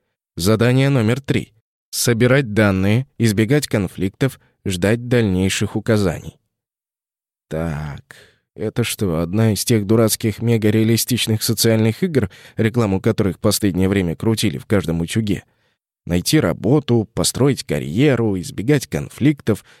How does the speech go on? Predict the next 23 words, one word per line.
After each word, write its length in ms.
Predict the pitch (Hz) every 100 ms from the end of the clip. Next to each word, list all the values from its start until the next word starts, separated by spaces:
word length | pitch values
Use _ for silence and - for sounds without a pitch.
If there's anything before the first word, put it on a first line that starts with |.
| _
Скука 460 | - - 254 -
же! 240 | 104 69 - _ _ _ _ _ _
Этого 280 | - 196 180
и 100 | 180
в 80 | 143
жизни 380 | 110 190 185 170
с 100 | 156
избытком. 560 | 139 107 101 - - - _ _ -
Где 220 | 98 170
приключения, 1000 | - - 139 139 147 135 - 160 139 113
сокровища, 800 | 98 - 139 156 139 117 85 -
драконы, 600 | 82 120 147 - 156 101 -
принцессы, 640 | 139 160 - 185 - -
мордобой? 800 | 87 175 208 233 220 226 87 - _ _ _ _ _ -
Хотя 300 | 98 214 -
какой 340 | - 175 196
тут 200 | 175 139
мордобой 540 | 131 123 131 139 123 -
с 80 |
таким 340 | - - 90 82
уровнем 380 | 87 80 85 80
болевых 400 | 95 95 85 87
ощущений? 640 | - 104 - 62 - -